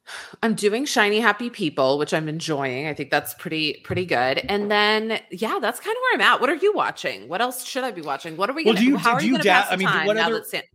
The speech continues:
Speaker 2: I'm gonna reintroduce
Speaker 1: Do you
Speaker 2: myself
Speaker 1: go?
Speaker 2: to my friends and family. My friends and fa-, I'm gonna talk to my friends and family again and, and check in with them. Um, no, I mean, I mean, like, listen, I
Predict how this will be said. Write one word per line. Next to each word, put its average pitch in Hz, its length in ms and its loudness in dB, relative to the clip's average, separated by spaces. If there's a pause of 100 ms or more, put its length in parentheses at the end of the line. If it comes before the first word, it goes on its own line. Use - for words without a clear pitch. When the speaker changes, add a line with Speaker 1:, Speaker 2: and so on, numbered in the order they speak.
(1120)
Speaker 2:
I'm 156 120 -2
gonna 196 160 2
reintroduce 156 560 0
Speaker 1:
Do 180 40 -4
you 160 40 -2
Speaker 2:
myself 147 320 4
Speaker 1:
go? - 20 -12
Speaker 2:
to 156 60 -2
my 139 120 0
friends 131 300 -2
and 135 100 -4
family. 131 640 0
My 131 140 0
friends 156 260 4
and 147 120 -4
fa-, 156 80 4
I'm 139 80 2
gonna 139 120 0
talk 131 300 0
to 147 100 -4
my 147 120 0
friends 147 240 -2
and 143 100 -8
family 123 320 -2
again 120 380 -4
and, 127 180 -10
and 120 240 -6
check - 240 0
in 151 140 -4
with 151 160 -6
them. 127 400 -2 (360)
Um, 160 360 6
no, 214 160 6
I 175 80 4
mean, 165 180 -2 (260)
I 180 180 2
mean, 196 120 0
like, 190 140 0
listen, 208 200 2
I 160 280 0